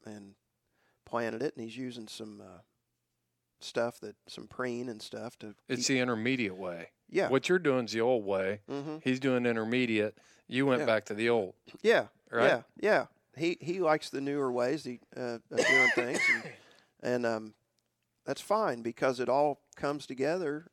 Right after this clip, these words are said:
Speaker 1: and
Speaker 2: Yeah.
Speaker 1: be, it's beneficial to the family and to those that are involved in this little co-op, uh, either way. I'm not gonna tell him, "Don't do it that way," and he's not gonna tell me, "Don't do it your way." We just,
Speaker 2: Right.
Speaker 1: we just do it, and it works.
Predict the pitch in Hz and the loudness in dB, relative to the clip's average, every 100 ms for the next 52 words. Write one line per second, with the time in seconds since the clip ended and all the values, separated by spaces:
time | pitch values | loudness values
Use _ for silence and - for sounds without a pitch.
0 | - 127 107 147 - 127 - 147 147 - | -8 0 0 0 -2 -6 -4 -2 -2 -2
1 | 143 165 135 - 131 120 - 139 170 127 | -2 -2 -8 -8 -8 -6 -6 -6 -4 -6
2 | 143 _ _ _ _ _ _ 120 117 - | -8 _ _ _ _ _ _ -6 -6 -4
3 | 131 127 135 123 120 120 123 120 135 139 | 0 2 0 -2 -2 -2 -4 -2 0 0
4 | 120 120 - 131 120 - 165 139 120 - | -4 -6 -8 -8 -8 -6 -2 -2 -2 -6
5 | _ _ _ _ _ 127 123 113 - 156 | _ _ _ _ _ -12 -10 -10 -4 -2
6 | 160 170 202 - _ _ _ _ _ _ | -2 -4 -6 -8 _ _ _ _ _ _
7 | 127 143 160 135 135 123 139 135 139 131 | -10 -6 -6 -2 -4 0 2 2 0 0
8 | 135 127 131 131 - 131 127 127 151 117 | 0 0 -2 -2 -2 -4 -2 -4 -2 -4
9 | 127 135 123 127 120 131 123 135 147 117 | -8 -8 -10 -8 -8 -6 -4 -6 -6 -6
10 | 117 123 127 _ _ 160 214 110 87 107 | -6 -10 -12 _ _ -8 -6 -8 -12 -10
11 | 120 104 104 - 135 165 160 233 170 - | -4 -4 -4 -6 -6 -6 0 2 2 -4
12 | _ _ - 123 - 208 - - - | _ _ -8 -8 -4 -4 -6 -12 -20